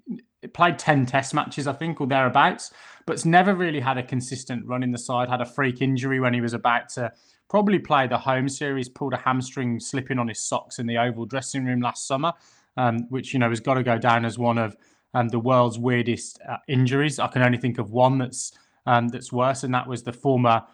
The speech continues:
Wimbledon goalkeeper, Dave Beasant, um, dropped a bottle of salad cream out of a cupboard, went to trap it with his foot and broke a bone in his foot and, and missed a few games of football. Um, so, yeah, that's the, the, the, the only other weird injury I can think of. But, yeah, look,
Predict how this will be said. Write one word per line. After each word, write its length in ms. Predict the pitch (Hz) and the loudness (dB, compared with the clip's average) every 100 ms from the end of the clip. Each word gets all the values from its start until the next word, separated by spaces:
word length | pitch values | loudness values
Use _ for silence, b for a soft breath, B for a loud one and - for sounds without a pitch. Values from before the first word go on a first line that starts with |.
| b | b
Wimbledon 460 | 131 135 127 120 113 | 0 2 2 0 -2
goalkeeper, 540 | 127 123 127 139 127 | 0 0 0 -4 -4
Dave 380 | 120 131 123 113 | -4 0 0 0
Beasant, 480 | 127 123 - 131 127 b b - | -4 -4 -4 -4 -6 b b -4
um, 160 | 117 | -2
dropped 300 | 107 139 - | 0 -2 -2
a 40 | 123 | -4
bottle 260 | 123 120 | -4 -4
of 60 | 107 | -6
salad 380 | - 135 135 123 | -2 -2 -2 -4
cream 240 | 143 127 | -2 0
out 240 | 123 120 | 0 0
of 80 | 107 | -4
a 120 | 120 | -8
cupboard, 440 | 117 - 123 127 127 b b | -8 -4 -2 -2 -4 b b
went 240 | 139 135 - | -4 -4 -4
to 100 | 127 | -10
trap 360 | - 117 - | -2 -2 -2
it 100 | 147 | -8
with 120 | 127 | -6
his 180 | 117 113 | -6 -6
foot 180 | - 135 | -4 -4
and 160 | 123 117 | -4 -2
broke 280 | 123 117 | 0 0
a 40 | - | -2
bone 280 | 104 117 117 | 0 0 0
in 100 | 113 | -4
his 160 | 101 | -6
foot 240 | - 143 - | -4 -4 -4
and, 100 | 127 131 | -4 -4
and 200 | 127 123 | -2 0
missed 260 | 127 - | -2 -4
a 60 | 120 | -12
few 220 | - 123 | -6 -4
games 280 | 120 120 117 | -2 -2 -2
of 80 | 113 | -6
football. 500 | 156 - 156 147 - b b b 131 | -6 -6 -4 -6 -6 b b b 2
Um, 400 | 120 120 117 120 | 4 4 0 -2
so, 140 | 135 | 0
yeah, 200 | 139 127 127 B | 0 0 -6 B
that's 220 | 170 - | 0 0
the, 160 | 165 156 | 0 -2
the, 140 | 147 | -2
the, 200 | 135 147 139 | -2 -2 0
the 180 | 135 | 4
only 260 | 139 139 139 | 6 8 8
other 160 | 160 135 | 6 4
weird 320 | 120 127 127 | 2 2 2
injury 360 | 131 127 131 | 2 2 4
I 60 | 135 | 2
can 180 | 131 127 | 2 -2
think 240 | 151 139 | -2 0
of. 160 | 170 170 | -2 2
But, 200 | 170 - b b b | 0 0 b b b
yeah, 180 | 180 175 | 2 2
look, 160 | 180 | 2